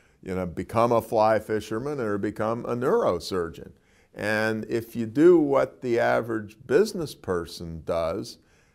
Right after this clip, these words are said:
that's what you do. That's your cello playing. That's your fly fishing. That's your, uh, you know, your art.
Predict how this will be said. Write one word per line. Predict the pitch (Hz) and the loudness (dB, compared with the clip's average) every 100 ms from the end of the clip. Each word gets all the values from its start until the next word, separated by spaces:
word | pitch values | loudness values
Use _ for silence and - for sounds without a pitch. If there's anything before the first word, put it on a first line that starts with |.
| _ - | _ 0
that's | 147 208 - 208 | 2 2 0 -4
what | - | -2
you | 160 | -4
do. | 139 113 165 202 127 82 | -6 0 2 4 2 0
That's | 101 143 160 - | -2 -2 -4 -6
your | 160 170 139 | -2 -2 -2
cello | - - 139 170 120 90 | -6 0 4 4 2 0
playing. | - 90 82 82 85 | -4 -6 -4 -6 -6
That's | 107 151 - 139 | -4 -6 -8 -2
your | 131 127 | -2 -2
fly | - 135 135 156 160 | -6 0 6 6 6
fishing. | 156 - 85 - 78 78 90 | 0 -4 -6 -6 -12 -10 -8
That's | 107 139 - - | -6 -6 -10 -4
your, | 127 123 120 120 113 - _ _ _ - | 0 2 4 2 -2 -12 _ _ _ -8
uh, | 101 104 107 107 107 107 107 107 107 110 107 - | -2 2 4 4 4 4 2 2 2 0 -2 -6
you | - 110 | -6 -4
know, | 107 | -2
your | 107 104 107 107 - | -2 0 2 2 4
art. | 131 220 92 - | 6 6 4 -4